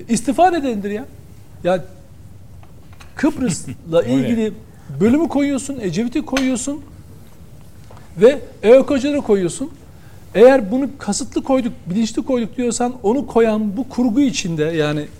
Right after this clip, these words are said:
Speaker 1: Ali Bey daha iyi anlatacak onu bize.
Speaker 2: Estağfurullah.
Speaker 1: Ee, şeyi, e, o videonun içinde o fotoğrafın yerinin olmadığını bilebilecek kadar deneyim sahibi olması gerekirdi. Konmaması gerekirdi.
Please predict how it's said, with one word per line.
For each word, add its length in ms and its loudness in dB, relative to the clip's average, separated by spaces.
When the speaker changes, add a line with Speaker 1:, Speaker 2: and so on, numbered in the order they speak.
Speaker 1:
Ali 180 0
Bey 140 4
daha 240 6
iyi 140 4
anlatacak 420 -4
onu 140 -4
bize. 300 -4
Speaker 2:
Estağfurullah. 460 -6
Speaker 1:
Ee, 360 2
şeyi, 540 0
e, 320 -2
o 180 4
videonun 300 0
içinde 300 0
o 180 2
fotoğrafın 500 -2
yerinin 460 -2
olmadığını 580 2
bilebilecek 680 2
kadar 440 0
deneyim 260 2
sahibi 380 -2
olması 340 -4
gerekirdi. 540 -6
Konmaması 560 2
gerekirdi. 560 -6